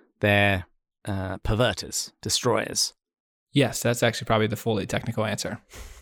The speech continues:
Speaker 2: But I was a little bit thinking about <laughs> a, a little less technical answer. But virtue requires restoration. If you think of us as we're fallen creatures, and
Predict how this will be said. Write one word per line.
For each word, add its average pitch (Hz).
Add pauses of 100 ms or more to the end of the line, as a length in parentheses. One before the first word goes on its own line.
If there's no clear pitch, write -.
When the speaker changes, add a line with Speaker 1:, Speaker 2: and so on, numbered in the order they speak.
Speaker 2:
But 156
I 180
was 180
a 147
little 143
bit 120
thinking 123
about 117
<laughs> 120
a, 127
a 117 (120)
little 139
less 120
technical 113
answer. 113
But 156 (400)
virtue 202
requires 143
restoration. 120
If 113
you 117
think 143
of 117
us 110
as 113
we're 113
fallen 120
creatures, 110
and 107